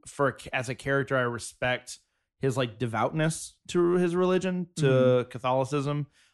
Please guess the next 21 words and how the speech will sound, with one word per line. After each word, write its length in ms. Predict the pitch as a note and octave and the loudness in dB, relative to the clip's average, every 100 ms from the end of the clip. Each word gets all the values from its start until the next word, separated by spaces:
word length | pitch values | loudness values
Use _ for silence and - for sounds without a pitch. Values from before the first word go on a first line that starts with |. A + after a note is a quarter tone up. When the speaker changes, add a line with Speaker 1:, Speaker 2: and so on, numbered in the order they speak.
| _ | _
Speaker 1:
I 40 | C3 | -2
think 160 | F3 | 0
that's 160 | F3 - | 0 -2
an 80 | C#3+ | -6
interesting 400 | C#3+ D3 C3 A2+ | -4 -6 -8 -8
aspect 380 | B2 - D3+ D#3+ | -8 -6 -6 -4
of 60 | |
the 60 | D3 | -2
character 360 | E3+ E3 D#3 D#3+ | 2 2 0 -2
'cause 180 | C3+ | -2
it's 120 | A#2 - | -4 -4
something 340 | D3 C#3+ C#3+ | -2 -2 -2
that 160 | B2+ - | -2 -2
a 100 | B2 | -2
lot 320 | B2+ B2+ C3 | 2 4 4
of 340 | C3+ B2+ A#2 - _ _ _ | 2 0 -4 -16 _ _ _
comic 280 | - C#3 C#3 | -2 -2 -2
creators 400 | C#3+ C#3 C3+ A#2 | 0 2 2 0
were 80 | A#2+ | -6
sort 220 | - B2 | 0 0
of, 220 | A#2 G2+ | 0 -4